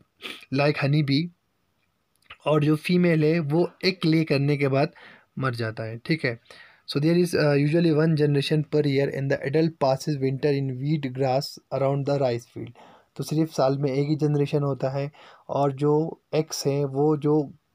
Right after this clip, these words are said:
ग्रास है, वहाँ पे वो अपना जो विंटर है, वो पास करता है। ओके, so अगर हम इको बिहेवियर देखेंगे, तो adult and nymphs are active during afternoon to evening।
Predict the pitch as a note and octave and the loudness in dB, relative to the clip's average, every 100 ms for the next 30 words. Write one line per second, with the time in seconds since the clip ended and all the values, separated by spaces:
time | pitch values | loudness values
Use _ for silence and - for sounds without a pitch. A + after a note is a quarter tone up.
0 | C#3+ C#3 C#3 C#3 D3+ - C#3 C3+ B2+ C#3 | -16 -6 0 2 2 0 -2 0 0 0
1 | C#3+ C3 C3+ B2+ C3 C#3+ F3 - _ _ | 0 2 2 0 -2 -4 -4 -10 _ _
2 | D3 C#3 C#3 B2+ D3 C#3+ C#3 C3+ C#3+ - | -2 0 0 0 0 2 2 0 -2 0
3 | C3 B2 - A#2+ A2+ - A#2 - D3 C#3 | 0 0 -4 -8 -8 -12 -14 -12 -8 -4
4 | B2 A#2+ _ _ - - _ _ _ _ | -4 -6 _ _ -20 -20 _ _ _ _
5 | - C#3 C#3+ D#3+ D#3 D3 F3 D#3 D#3 D3+ | -2 2 2 2 -2 -2 0 2 2 4
6 | D#3 C#3+ C#3 D3 C#3 C#3 C3 - C3+ C#3 | 4 2 0 -2 -2 -2 -4 -6 -4 0
7 | D#3+ E3 - C#3+ D3 C#3+ D3+ D#3+ - C#3+ | 0 0 -2 -2 0 0 0 0 -2 -2
8 | C#3 - C#3+ B2+ - E3+ D3 D3+ D#3+ - | -2 -4 -8 -6 -2 0 2 2 0 -4
9 | _ _ _ _ _ - - - E3 D#3 | _ _ _ _ _ -4 -2 0 2 4
10 | D3+ D3+ D#3 C#3+ C#3+ D3+ D3 | 2 2 -2 -2 0 0 -2